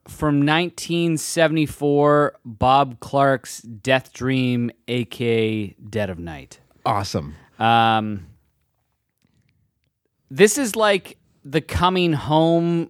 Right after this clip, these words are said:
Speaker 1: movie from Vietnam, like, the, the, that has been played a bunch of time and they can't adjust, except he's a fucking monkey paw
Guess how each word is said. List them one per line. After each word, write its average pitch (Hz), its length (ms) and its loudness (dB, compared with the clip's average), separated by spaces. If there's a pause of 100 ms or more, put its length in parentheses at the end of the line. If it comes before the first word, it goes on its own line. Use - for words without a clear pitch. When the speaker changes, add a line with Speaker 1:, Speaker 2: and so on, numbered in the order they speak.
Speaker 1:
movie 156 520 2
from 139 280 -4
Vietnam, 131 840 0
like, 120 240 -2
the, 127 220 -4
the, 123 200 -4
that 113 420 -4
has 110 140 -10
been 117 160 -8
played 135 320 2
a 127 40 0
bunch 120 260 -2
of - 40 -18
time 131 440 2
and 117 160 -4
they 113 80 -4
can't 135 260 -2
adjust, 120 520 0 (720)
except 143 560 0
he's 139 480 -6 (260)
a 110 100 -2 (200)
fucking 131 640 0 (260)
monkey 135 680 0 (120)
paw 131 640 2